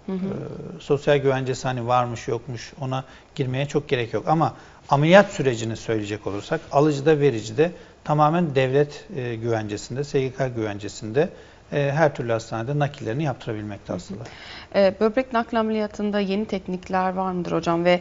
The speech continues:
Speaker 1: e, robotik böbrek nakli nasıl oluyor? E, cerrahi yöntemler nelerdir günüm-, e, geçmişten günümüze?
Speaker 2: Tabii biz cerrahlar rahat durmuyoruz.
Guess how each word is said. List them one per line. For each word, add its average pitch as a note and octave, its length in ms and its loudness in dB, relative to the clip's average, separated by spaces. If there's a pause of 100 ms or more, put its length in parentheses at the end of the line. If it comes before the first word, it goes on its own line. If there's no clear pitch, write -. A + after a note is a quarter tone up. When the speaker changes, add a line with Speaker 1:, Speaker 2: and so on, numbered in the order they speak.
(260)
Speaker 1:
e, E3+ 180 4
robotik F3 420 -2
böbrek F3+ 340 2
nakli F3 300 -6
nasıl - 260 -6
oluyor? - 300 -6
E, - 480 -6
cerrahi E3+ 360 2
yöntemler E3 600 -2
nelerdir D#3+ 580 -4
günüm-, E3 380 0
e, D#3+ 160 -2
geçmişten F3 640 -4
günümüze? D#3 460 -6 (360)
Speaker 2:
Tabii A#2+ 220 -4
biz C3 200 -4
cerrahlar C3+ 460 8
rahat A#2+ 260 6
durmuyoruz. F#2 380 -4